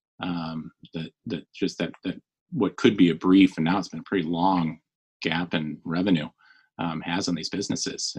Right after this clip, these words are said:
And that, um, you know, I think people are going to be operating a lot safer and a lot less leveraged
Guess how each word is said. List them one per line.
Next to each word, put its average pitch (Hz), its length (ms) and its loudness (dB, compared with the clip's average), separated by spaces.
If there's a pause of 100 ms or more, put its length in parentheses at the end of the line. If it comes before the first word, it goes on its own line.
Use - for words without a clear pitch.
And 82 240 -8
that, 82 320 -10
um, 82 360 -12 (240)
you 90 80 -8
know, - 80 -10 (120)
I - 40 -12
think 117 200 4
people 107 220 6
are 92 60 8
going 95 220 4
to 87 80 0
be 82 300 2 (460)
operating 101 380 6
a 85 60 0
lot 95 220 4
safer 85 500 -2 (460)
and 82 340 -4
a 78 40 -8
lot 82 220 -6
less 85 200 -2
leveraged 82 480 -4